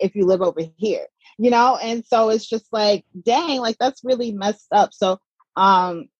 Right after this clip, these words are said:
I think that, <laughs> like, it's always been a normal part of my life, but growing up where I grew up, I was always felt a need to hide it from people, from my family, from my employers, from my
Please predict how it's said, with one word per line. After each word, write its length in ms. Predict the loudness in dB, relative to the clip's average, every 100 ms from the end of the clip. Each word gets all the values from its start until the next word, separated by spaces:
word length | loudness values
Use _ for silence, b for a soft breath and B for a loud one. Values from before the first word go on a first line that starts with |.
| _ -2
I 180 | 0
think 340 | 0 -2 -6 -4
that, 260 | 0 2 2
<laughs> 220 | 2 4
like, 240 | 2 0 -6 b b _
it's 220 | 0 0
always 580 | 2 4 4 4 2 0
been 460 | -4 -4 -4 -6 -10 -8
a 80 | -2
normal 340 | 0 2 2
part 220 | 4 2
of 60 | 4
my 160 | 0 -2
life, 360 | -2 0 0 0
but 140 | -4 -2
growing 320 | -4 -4 -4
up 80 | -2
where 120 | 2
I 80 | 2
grew 320 | 0 0 2
up, 200 | 4 2 0
I 180 | -2 -2
was 200 | 0 -4 -2
always 360 | 0 2 0
felt 240 | -2 -4 -4
a 20 |
need 240 | -10 -12
to 120 | -10 -10
hide 360 | -6 0 2 4
it 160 | 0
from 180 | -2 -4
people, 400 | -6 -6 0 0
from 240 | 0 -10 -10
my 140 | -14 -6
family, 600 | 0 4 4 4 2 -2 b b -6
from 140 | -2
my 140 | 0
employers, 1160 | -2 -4 -6 2 4 6 4 4 2 2 0 -4 -8
from 160 | -8
my 160 | -8